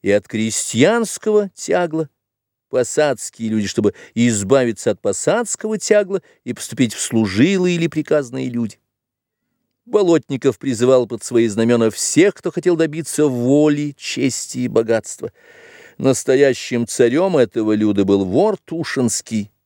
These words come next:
олицетворение всякого непорядка и беззакония в глазах благонамеренных граждан. Таков был ход смуты.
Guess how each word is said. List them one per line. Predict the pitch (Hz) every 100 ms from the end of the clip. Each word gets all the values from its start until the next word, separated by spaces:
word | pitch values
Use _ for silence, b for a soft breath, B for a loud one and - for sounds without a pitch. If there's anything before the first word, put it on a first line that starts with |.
| _
олицетворение | 110 110 104 - 110 104 98
всякого | 92 - - 165 220 - 196
непорядка | 196 185 170 156 147 _ 120 b b
и | 110
беззакония | 95 98 90 95 - 131 156 143 131 b b
в | 104
глазах | 92 95 87 101 117 - _
благонамеренных | 110 104 104 101 98 101 101
граждан. | 92 95 85 98 104 _ _ _ _ _ _ _ _ _ _
Таков | 98 85 _ 131 208 202 165
был | 190 180
ход | - - 151
смуты. | - - 117 107 -